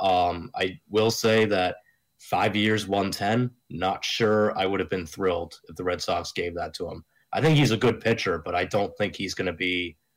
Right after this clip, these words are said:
worth that money in a couple of years. Um, I just, I don't see it. I, you know, it, I may be surprised. He might shock us all,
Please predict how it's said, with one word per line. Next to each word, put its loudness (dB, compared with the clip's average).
worth 0
that 0
money -2
in -6
a -6
couple -4
of -10
years. -6
Um, -2
I -2
just, -8
I 0
don't 0
see -4
it. -10
I, -4
you -6
know, -6
it, -4
I -2
may 2
be 2
surprised. 0
He -8
might -2
shock -2
us -4
all, 0